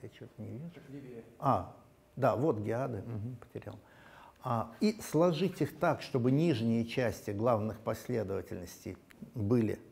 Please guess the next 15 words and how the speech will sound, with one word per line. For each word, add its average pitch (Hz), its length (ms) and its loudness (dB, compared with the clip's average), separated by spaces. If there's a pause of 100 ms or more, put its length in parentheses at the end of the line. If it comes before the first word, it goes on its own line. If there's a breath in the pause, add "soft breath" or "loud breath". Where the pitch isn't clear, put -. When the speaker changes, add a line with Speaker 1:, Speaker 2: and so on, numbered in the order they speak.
(140)
Speaker 1:
а, 107 300 -8
на 107 200 -6
одинаковом 107 640 -4
уровне, 143 380 0 (580 loud breath)
то 156 100 4
мы 220 160 6
увидим, 156 400 4
что - 200 -2
вот 127 140 -2
эти 139 200 0
вот 120 160 -2
отходящие 117 880 -2
от 104 180 -6
главной 107 380 -2
последовательности, 95 1160 -8